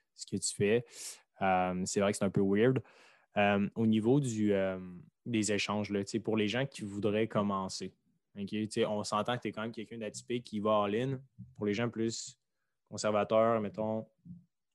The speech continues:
je gagne quarante mille par année, euh, je travaille, euh, whatever, ou j'habite au Québec,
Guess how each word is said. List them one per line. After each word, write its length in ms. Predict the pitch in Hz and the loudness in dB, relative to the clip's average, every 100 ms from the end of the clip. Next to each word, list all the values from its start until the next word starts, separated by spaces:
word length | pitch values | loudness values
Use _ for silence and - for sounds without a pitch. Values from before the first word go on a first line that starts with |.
| _ - | _ -8
je 120 | 104 | -4
gagne 200 | 104 107 | -2 -2
quarante 260 | 107 107 110 | 0 0 0
mille 140 | 110 | 0
par 160 | 110 104 | 0 -2
année, 500 | 101 104 107 104 - _ _ - | -2 -6 -8 -10 -12 _ _ -10
euh, 480 | 101 95 90 87 90 | -4 -2 -2 -4 -8
je 120 | 87 - | -10 -6
travaille, 680 | 104 101 98 101 101 101 - _ _ _ _ | -2 0 0 0 -2 -4 -6 _ _ _ _
euh, 200 | 98 90 - - - _ 107 | -8 -6 -10 -16 -18 _ -6
whatever, 440 | 98 92 98 104 - - _ _ _ _ _ - | -4 -2 0 -2 -4 -20 _ _ _ _ _ -6
ou 100 | 104 | -4
j'habite 360 | 101 92 104 | -2 -2 -2
au 60 | 104 | -2
Québec, 540 | 98 95 98 101 - | -2 -2 -2 -4 -8